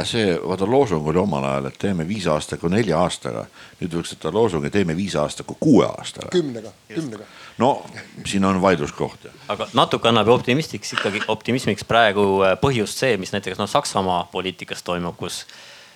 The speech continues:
Speaker 3: äh, rohelised ongi tõusnud suuruselt, äh, juba teiseks jõuks, osades liidumaades juba, juba juhivad, et, et ja, ja valijad arvavad, et kliimaprobleem ongi üldse kõige tähtsam poliitiline,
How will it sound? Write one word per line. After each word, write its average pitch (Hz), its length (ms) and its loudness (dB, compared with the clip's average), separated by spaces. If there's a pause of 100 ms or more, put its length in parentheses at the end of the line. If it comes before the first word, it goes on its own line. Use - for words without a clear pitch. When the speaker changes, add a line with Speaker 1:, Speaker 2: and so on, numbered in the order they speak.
(120)
Speaker 3:
äh, 87 240 -2
rohelised 104 440 0
ongi 123 240 4
tõusnud 95 360 -2
suuruselt, 90 680 -6
äh, 85 280 -6
juba 87 540 -2 (260)
teiseks 107 400 0
jõuks, 135 320 0
osades 95 320 -4
liidumaades 92 640 -4
juba, 90 240 -4 (120)
juba 92 200 -4
juhivad, 107 460 0
et, - 220 -20 (880)
et - 280 -8
ja, 87 140 2 (100)
ja 87 180 0 (220)
valijad 95 600 0 (320)
arvavad, 92 600 0 (160)
et 92 240 -4 (260)
kliimaprobleem 98 760 0
ongi 131 280 6
üldse - 240 -8
kõige 92 240 -6
tähtsam 90 300 -6
poliitiline, 90 540 -10